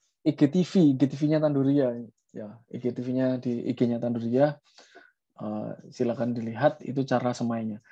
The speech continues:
Ternyata setelah kita bongkar rahasia persemaian di, di strawberry, orang yang ahli sekalipun dia cuma bisa, bisa bikin sprout setengahnya.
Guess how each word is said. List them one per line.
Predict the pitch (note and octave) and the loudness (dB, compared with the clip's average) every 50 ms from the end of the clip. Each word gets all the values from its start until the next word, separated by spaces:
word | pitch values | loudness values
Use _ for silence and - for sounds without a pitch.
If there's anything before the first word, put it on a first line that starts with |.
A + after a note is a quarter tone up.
| - - _ _ _ | -20 -20 _ _ _
Ternyata | D#3+ E3 E3+ E3+ F3 G3 G3 - B2+ A2 A2+ B2 C#3 C#3 - - - - _ _ | 2 4 4 4 2 2 2 4 2 2 2 0 -2 -4 -8 -14 -20 -20 _ _
setelah | _ - - D3 C#3+ - D#3+ F3 F3 E3 | _ -10 -8 -4 0 2 4 4 4 2
kita | - - D3+ C#3 C3+ - _ _ - C3 B2 B2 B2 - - - - - D#3 - | 0 -2 -4 -4 -4 -6 _ _ 4 6 6 6 6 4 2 -2 -6 -12 -10 -4
bongkar | - A#2+ A#2+ A#2 A2+ B2 B2 B2 B2 B2 - - - - | -2 -2 -2 0 2 2 2 2 0 -4 -8 -10 -10 -2
rahasia | C3 A#2+ A#2 A#2 A#2 - - - B2 A#2+ A2 A2 A2 | 0 0 0 0 -2 -6 -4 0 0 2 0 0 -4
persemaian | - - - - B2 A#2 A#2 A2+ A2+ A#2 A2+ A#2 A#2 | -6 -10 -8 -6 -4 -4 -4 -2 -2 -4 -4 -4 -4
di, | A#2 A#2+ A2 A2 A2 A2 - _ _ _ _ _ _ _ _ _ _ _ _ _ _ _ _ _ _ _ _ _ _ _ _ _ | -6 -6 -6 -6 -8 -10 -14 _ _ _ _ _ _ _ _ _ _ _ _ _ _ _ _ _ _ _ _ _ _ _ _ _
di | - - B2 A#2 A2+ A2 | -10 -6 -4 -4 -4 -6
strawberry, | A2 - - - B2+ A#2+ A#2+ C#3+ D3 C3 C3 A#2+ A#2+ B2 A#2+ _ _ _ _ _ _ _ _ _ _ _ _ _ _ _ _ - | -10 -6 0 0 2 4 4 4 6 6 4 2 2 -4 -10 _ _ _ _ _ _ _ _ _ _ _ _ _ _ _ _ 0
orang | C3 C#3+ C#3+ D3 D#3 | 2 4 4 4 4
yang | D#3 D3+ D3 - - | 2 0 -2 -2 -2
ahli | C#3+ C#3+ C#3+ C#3+ | -2 0 2 0
sekalipun | C#3 C3 - C#3 C3+ C#3+ C#3 C#3 - F3 E3+ E3 D3+ | 0 0 0 0 0 0 -2 0 -2 -2 0 0 0
dia | C#3 D3 D#3 | 0 0 -2
cuma | D3+ D3+ D3+ D3 - | -2 -4 -6 -6 -6
bisa, | - B2+ A#2+ - D3 C#3+ C#3+ - - - _ _ _ _ _ _ _ _ _ _ _ _ - | -8 -8 -2 0 0 2 2 0 -2 -4 _ _ _ _ _ _ _ _ _ _ _ _ -8
bisa | B2 B2+ - C#3+ C#3 C#3+ C#3 C3+ C3+ B2+ - _ _ _ _ _ _ _ _ _ | -8 -4 -2 0 0 0 0 -2 -4 -6 -8 _ _ _ _ _ _ _ _ _
bikin | - - - C#3 C3+ C3+ C3 | -8 -2 0 0 2 2 0
sprout | C3 - - _ D3 C#3+ C#3+ C3+ - - _ _ _ _ | -2 -6 -4 _ 6 6 6 6 2 -6 _ _ _ _
setengahnya. | _ - - C#3+ - - C3 C3 B2+ A2+ B2 C3 A#2 A2 A2 A2 | _ -8 -8 -6 -4 -2 -2 -2 -4 -4 -4 -6 -6 -6 -8 -14